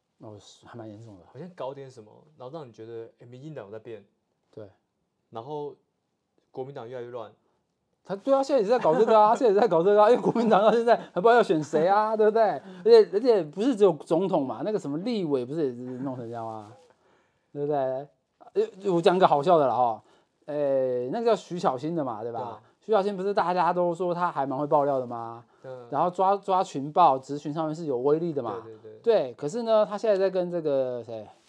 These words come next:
Speaker 1: 费，费鸿泰。
Speaker 2: 费鸿泰在吵。
Speaker 1: 对，在争这个位置嘛。
Speaker 2: 在争谁要选立委。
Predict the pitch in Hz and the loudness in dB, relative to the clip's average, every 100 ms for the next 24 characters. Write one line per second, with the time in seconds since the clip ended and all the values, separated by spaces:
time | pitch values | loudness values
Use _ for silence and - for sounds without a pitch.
0 | _ _ _ - 196 156 147 208 165 156 | _ _ _ -2 0 0 0 -2 0 0
1 | - 147 123 123 117 107 131 - 156 123 | -2 -4 -18 -20 -20 -20 -20 -4 -2 -2
2 | 110 _ _ 185 170 - 170 175 151 165 | -6 _ _ -4 -2 0 -2 0 0 2
3 | 139 139 98 135 131 123 123 127 - 110 | 0 -4 -14 -16 -16 -16 -16 -18 -20 -20
4 | 123 123 | -20 -20